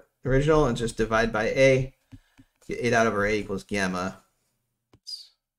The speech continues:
equals gamma, R to the eta. Nope. Okay,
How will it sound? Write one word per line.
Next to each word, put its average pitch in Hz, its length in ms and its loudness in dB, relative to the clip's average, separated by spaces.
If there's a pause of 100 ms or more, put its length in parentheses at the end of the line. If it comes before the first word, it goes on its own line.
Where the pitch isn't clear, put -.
(1040)
equals - 760 -8
gamma, 104 560 -2 (1120)
R 113 100 -4
to 95 60 -4
the 85 140 -8
eta. - 220 -10 (640)
Nope. 98 160 -14 (2750)
Okay, 170 360 -4